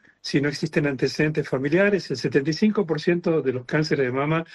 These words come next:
se diagnostican en población que no tienen antecedentes relevantes. O sea que eso, eso no es algo para tener en cuenta como única ra-, razón. O sea, no hay nadie en mi familia,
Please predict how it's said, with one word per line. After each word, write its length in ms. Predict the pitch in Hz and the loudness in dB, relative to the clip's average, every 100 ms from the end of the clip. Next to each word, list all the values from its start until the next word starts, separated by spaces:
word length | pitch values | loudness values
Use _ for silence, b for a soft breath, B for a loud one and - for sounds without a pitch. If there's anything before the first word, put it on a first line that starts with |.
| B - | B -12
se 180 | - | 0
diagnostican 480 | 135 131 120 135 151 | 0 0 -2 2 2
en 120 | 139 | 2
población 500 | 123 127 127 - 156 | -2 0 0 0 0
que 100 | 156 | 0
no 80 | 127 | 0
tienen 240 | 131 139 131 | 0 0 -2
antecedentes 640 | 113 110 - 127 127 127 | -2 -4 0 0 0 -2
relevantes. 720 | 117 113 123 117 104 110 107 B B B B - | 0 2 0 0 -4 -8 -12 B B B B -6
O 60 | |
sea 760 | - - _ _ _ _ 131 123 | -6 -8 _ _ _ _ 0 2
que 300 | 139 151 - _ _ | 2 2 -4 _ _
eso, 420 | - 131 147 151 - | -2 2 2 0 -2
eso 300 | 151 - 135 | -4 0 0
no 160 | 135 | 2
es 180 | 139 - 226 | 0 -2 -4
algo 480 | 202 139 131 117 117 _ _ 175 | 0 2 2 0 -6 _ _ -6
para 180 | 147 120 | -2 -2
tener 180 | 123 131 | 0 0
en 60 | 127 | 2
cuenta 300 | 139 127 117 | 0 0 -2
como 240 | 123 123 | 0 0
única 360 | 131 120 127 117 | 0 -2 -2 -2
ra-, 240 | 117 156 | -2 -2
razón. 520 | 135 113 113 170 120 | -2 -2 2 2 2
O 40 | 107 | 0
sea, 300 | - 107 110 B B - | -2 -2 -4 B B 0
no 80 | 135 | 2
hay 60 | |
nadie 180 | 139 139 | 4 2
en 80 | 131 | 0
mi 60 | |
familia, 580 | 123 127 139 151 156 151 | -2 0 0 2 0 -2